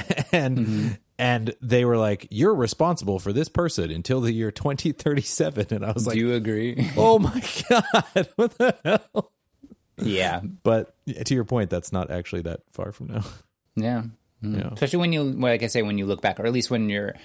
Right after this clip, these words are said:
Speaker 2: like, in our age range, or in your, you're in your thirties, and then you th-, think
Speaker 1: Yeah.
Speaker 2: back to, like, sixteen years ago, you're like, "Yeah, two thousand six, that's, like, a totally normal year." That, like,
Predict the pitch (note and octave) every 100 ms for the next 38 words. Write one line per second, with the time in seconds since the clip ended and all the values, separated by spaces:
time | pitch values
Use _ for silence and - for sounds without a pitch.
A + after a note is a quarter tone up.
0 | _ - F2+ - F#2+ F#2+ F#2 F#2 F2+ F#2
1 | F2+ F2 - G#2 G2+ G2+ F#2 F#2+ F2+ G2+
2 | F#2 F#2 F2+ - F2+ F2+ F2+ - F#2+ F2+
3 | F2 F2+ - - - - F2+ E2+ F2 -
4 | F2+ F2 - - - G2 F#2 F#2 F2+ G2+
5 | G2 G2+ F2 F#2 G#2 - _ _ - F#2+
6 | F2 C#3+ - C3 A2+ G#2+ A#2 - G2 G2
7 | G#2+ - G2 G2 F2+ F#2 F#2+ F#2+ G2 A2+
8 | - - - - - -